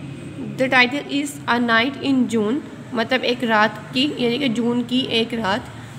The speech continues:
So यहाँ पे जून जो है वो मंथ का नाम है, यानी कि जो ईयर्स में हमारा month आता है जून, उसकी एक रात के बारे में discuss किया गया है। सबसे पहले इसके words meaning को read out करते हैं। First word is cuckoo।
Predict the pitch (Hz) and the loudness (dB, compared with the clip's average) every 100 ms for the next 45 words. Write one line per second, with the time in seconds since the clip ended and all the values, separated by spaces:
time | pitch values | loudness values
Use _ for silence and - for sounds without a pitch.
0 | - - 262 262 254 285 302 247 240 240 | -6 0 2 2 2 2 2 0 0 2
1 | 240 269 269 254 254 330 - - - - | 2 2 2 2 2 0 -4 -16 -14 -12
2 | - 233 240 247 285 - 294 247 233 277 | -2 2 4 4 2 2 2 4 2 2
3 | 294 247 233 233 233 226 214 220 240 233 | 0 0 0 0 0 2 0 0 -2 0
4 | 226 220 214 214 214 214 214 214 214 277 | 0 0 0 0 -2 0 0 2 0 0
5 | - - - 262 - 269 - 262 254 226 | -4 -14 -6 -4 0 0 2 2 4 4
6 | 220 247 233 226 233 226 - 240 - 214 | 4 2 2 2 2 -2 -4 -4 0 0
7 | 220 226 254 - - - - - - - | 2 0 -2 -6 -16 -18 -20 -20 -20 -20
8 | - - - - - 262 254 285 294 294 | -20 -20 -20 -20 -2 -2 2 2 2 2
9 | 285 233 233 262 269 269 277 240 233 240 | 4 4 4 4 4 4 4 4 2 2
10 | 233 - 240 294 - - - - - - | -2 0 0 0 -4 -14 -16 -16 -18 -18
11 | - 277 277 294 285 285 294 - - 247 | 0 2 2 4 4 4 2 -4 -2 -2
12 | 247 302 | 2 2